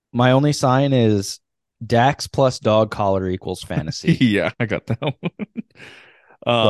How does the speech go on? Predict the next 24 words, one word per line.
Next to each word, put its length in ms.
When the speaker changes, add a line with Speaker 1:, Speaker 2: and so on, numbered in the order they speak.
Speaker 2:
Um, 160
Speaker 1:
other 240
than 120
that, 180
I 80
have 180
no 140
signs. 500
Speaker 2:
I 240
had 260
other 240
ones 300
that 120
said, 360
uh, 340
Silly 480
Goose 460
Appreciation 800
Society, 720
which 200
was 160
the 80
dumbest 460
one. 240